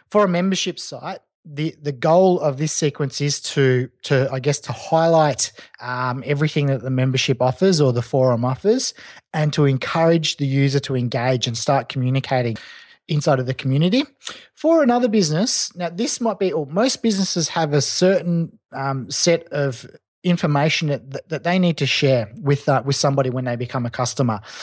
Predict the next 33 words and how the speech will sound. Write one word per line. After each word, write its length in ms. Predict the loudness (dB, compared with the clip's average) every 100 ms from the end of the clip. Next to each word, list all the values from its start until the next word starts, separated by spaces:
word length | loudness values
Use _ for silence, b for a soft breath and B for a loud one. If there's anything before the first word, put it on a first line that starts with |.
| B
So 180 | 0 2
whether 320 | 4 4 4
it's 340 | 2 0 -6 -2
talking 360 | 0 0 0
about 260 | 2 0 0
next 260 | -4 -2
steps 520 | 0 0 0 -4 -6 -6
in 200 | -10 -8
terms 320 | -4 -4 -2
of, 200 | -4 -4
like, 260 | -10 -10 -12
um, 160 | -10 0
who's 260 | 4 4
gonna 180 | 2 -2
contact 520 | 0 0 2 0 0
them 200 | 0 -2 B B B
next 460 | -2 -2 0 -4 -2
and, 180 | -2 -4
and 180 | -4
how 200 | -2 0
the 80 | 0
process 560 | 0 2 2 2 0 0
is 80 | -2
going 240 | 0 2
to 80 | -2
flow 340 | 2 4 4
for 140 | 4 0
the 80 |
product 360 | 0 2 2 0
that 60 | -2
they 140 | -2
purchased, 640 | 0 0 2 2 0 -2 B B B -8
or, 340 | -2 0 0